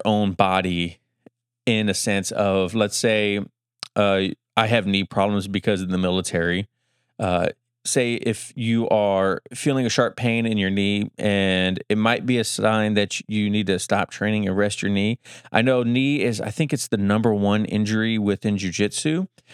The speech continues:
Um, and, you know, when you continue to train on, like, an injured knee or shoulder, I think knees and shoulders are, are the two most common injuries in jujitsu.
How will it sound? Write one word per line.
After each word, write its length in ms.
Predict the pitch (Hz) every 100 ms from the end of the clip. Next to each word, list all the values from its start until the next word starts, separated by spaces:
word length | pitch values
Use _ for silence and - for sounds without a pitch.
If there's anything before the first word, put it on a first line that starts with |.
| - -
Um, 380 | 107 98 87 87 _ _ _ _ _ _ _ _
and, 100 | 131
you 80 | 135
know, 340 | 131 120 120 - - _
when 160 | 127 135
you 300 | 139 135 120
continue 460 | - 120 156 151
to 100 | 120
train 340 | 101 120 127 127
on, 140 | 101
like, 160 | 101 104
an 140 | 95
injured 400 | - 117 113 101
knee 400 | 98 104 110 117
or 340 | - 98 95 92
shoulder, 640 | - 117 107 117 117 127 - - -
I 40 |
think 140 | 147
knees 220 | 110 117 104
and 120 | 85
shoulders 420 | - 101 95 85
are, 320 | 90 87 82 - _ _
are 100 | 104
the 120 | 92 92
two 240 | - 120
most 280 | 104 95 -
common 600 | - 92 92 90 82 76 _ _ _ -
injuries 420 | 110 98 95 87
in 100 | 95
jujitsu. 720 | 90 85 98 - 143 143 147